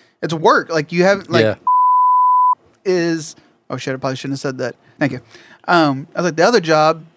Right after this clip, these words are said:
Speaker 1: isn't, you know, it's not picking up, so you're pretty much not working." So, you know, and this is a constant work wherever, whatever, co-, I don't even know the name of the company he's working for, to be quite honest. I just know it's contract work with, through a friend.
Speaker 2: Yeah.
Speaker 1: And, uh,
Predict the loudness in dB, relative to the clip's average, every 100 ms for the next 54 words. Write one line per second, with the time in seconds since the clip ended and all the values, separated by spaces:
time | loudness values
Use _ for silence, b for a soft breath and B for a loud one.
0 | _ _ _ _ _ _ -2 0 2 -2
1 | -2 0 2 2 2 0 0 -2 -2 2
2 | 2 2 0 4 6 4 2 -2 -4 _
3 | _ _ -4 -2 -2 0 0 0 0 0
4 | 0 -4 -4 -4 -2 -2 -2 -6 -12 _
5 | -10 -4 -2 -2 -6 -8 -6 -6 -6 -10
6 | -10 -6 -2 -2 -2 -6 -4 0 2 2
7 | 0 0 0 2 0 -2 _ 2 2 2
8 | -2 0 2 2 0 0 -2 -2 -6 -6
9 | -6 -8 -6 -10 -10 -10 -10 -8 -4 -4
10 | -4 -8 b b b -2 0 -2 0 0
11 | -2 -2 -2 -2 -6 -6 -2 -2 0 -2
12 | -2 -4 -14 b -4 -2 -2 _ -20 _
13 | 0 2 2 0 0 0 -2